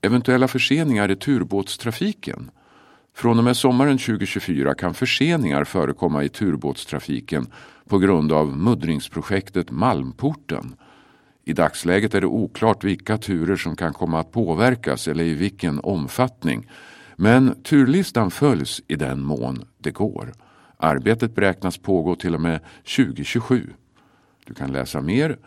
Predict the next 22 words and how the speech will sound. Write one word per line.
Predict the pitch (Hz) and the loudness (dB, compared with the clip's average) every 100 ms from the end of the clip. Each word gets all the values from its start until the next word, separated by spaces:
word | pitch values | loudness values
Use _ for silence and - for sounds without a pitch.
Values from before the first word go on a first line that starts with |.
| _ | _
via | - 131 104 110 107 - | 0 2 4 2 0 -4
Q | - 113 71 | -4 -4 -2
R-koden | 76 - 127 139 80 64 62 - _ | -4 -2 0 0 0 -4 -8 -14 _
på | - | -12
sidan | 73 69 62 62 | -8 -8 -8 -10
tre. | 58 73 65 - _ _ _ _ _ _ _ _ _ _ _ _ _ _ _ _ _ _ _ | -10 -8 -8 -12 _ _ _ _ _ _ _ _ _ _ _ _ _ _ _ _ _ _ _
Invigning | 156 123 117 160 147 127 | 4 4 4 2 2 2
av | 110 104 - | 2 0 0
Origoparken | 120 143 101 104 - 151 180 - 85 73 | 0 0 0 -2 0 -2 -2 -2 -2 -2
i | |
Kronandalen. | - 127 117 73 82 85 170 123 58 - - _ _ _ _ - _ - | -2 0 0 0 -2 0 0 -2 -4 -8 -12 _ _ _ _ -20 _ -2
Det | 143 | 2
är | |
dags | 160 139 - - | 4 4 2 -6
att | 113 | -4
fira | 120 92 73 | -4 -2 0
en | 67 78 | -2 0
milstolpe | 127 71 58 - 101 101 - | 0 0 -4 0 0 0 -2
i | 64 | -4
projektet | - 73 80 - 78 - | -4 -6 -6 -4 -6 -2
Kronans | 123 131 73 131 131 - | -2 -2 0 -2 -2 -4
historia. | 80 - 71 64 55 50 | -8 -6 -6 -6 -8 -8